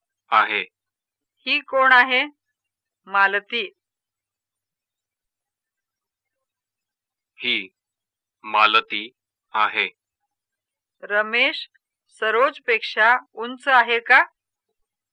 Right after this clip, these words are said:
Speaker 1: हो, रमेश सरोजपेक्षा उंच आहे.
Speaker 2: मालती रमेशपेक्षा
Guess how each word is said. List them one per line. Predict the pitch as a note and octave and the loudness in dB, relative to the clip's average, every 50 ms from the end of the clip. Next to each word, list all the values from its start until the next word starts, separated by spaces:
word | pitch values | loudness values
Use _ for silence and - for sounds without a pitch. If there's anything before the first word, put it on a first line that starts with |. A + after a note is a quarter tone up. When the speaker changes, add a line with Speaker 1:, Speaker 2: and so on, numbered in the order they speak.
| _ _ _ _ _ _ _ _ _ _ _ _ _ _ _ _ _ _ _ _ _ _ _ _ _ _ _ _ G#5 _ _ _ _ _ _ _ _ _ _ _ _ _ _ _ _ _ _ _ _ _ _ - | _ _ _ _ _ _ _ _ _ _ _ _ _ _ _ _ _ _ _ _ _ _ _ _ _ _ _ _ _ _ _ _ _ _ _ _ _ _ _ _ _ _ _ _ _ _ _ _ _ _ _ -6
Speaker 1:
हो, | B2 A#2+ A2+ G2+ - _ _ _ _ _ _ _ _ _ _ _ _ _ _ _ _ _ _ _ _ _ _ _ _ _ _ - | -4 -4 -4 -4 -10 _ _ _ _ _ _ _ _ _ _ _ _ _ _ _ _ _ _ _ _ _ _ _ _ _ _ -2
रमेश | - A#2 A#2 A#2 G#2+ G2 G2 G#2+ - - - _ _ _ _ _ _ _ _ _ | -2 0 2 2 0 0 0 -6 -12 -14 -16 _ _ _ _ _ _ _ _ _
सरोजपेक्षा | - - - A2+ A2+ B2 D3 D#3 D3+ - - _ - A2+ G#2+ G2+ - - - - - G3+ G#3 - _ _ _ _ _ _ _ _ - | -14 -8 -4 -2 0 0 -2 -2 -4 -10 -14 _ -8 -8 -8 -6 -6 -6 -2 0 0 0 0 -2 _ _ _ _ _ _ _ _ -12
उंच | G#2+ G#2+ G#2+ G2+ G2 - - | -10 -10 -10 -10 -12 -8 -6
आहे. | A#2+ B2 C3+ - - G#2+ G2 G2+ G#2+ G#2+ G2+ F2 _ _ _ _ _ _ _ _ _ _ _ _ _ _ _ _ _ _ _ | -6 -6 -6 -4 -2 -2 -2 0 0 -2 -2 -2 _ _ _ _ _ _ _ _ _ _ _ _ _ _ _ _ _ _ _
Speaker 2:
मालती | G3 G3 G#3 G#3 G#3 A3 A#3 A#3+ A#3+ - C#4 C#4 D#4 F4 F4+ _ _ _ _ _ _ _ _ _ _ _ _ - | -8 -2 0 0 0 0 0 -4 _ -6 -6 -6 -6 -6 _ _ _ _ _ _ _ _ _ _ _ _ _ -6
रमेशपेक्षा | F#3+ A3 A3+ A3+ B3 C#4 D4+ D4+ - - - B3+ A3+ A3+ A3+ - - - A#3 B3 C4+ | -4 -2 -2 0 2 0 0 0 -4 -8 -2 -2 -2 -2 -2 -6 -2 2 4 4 4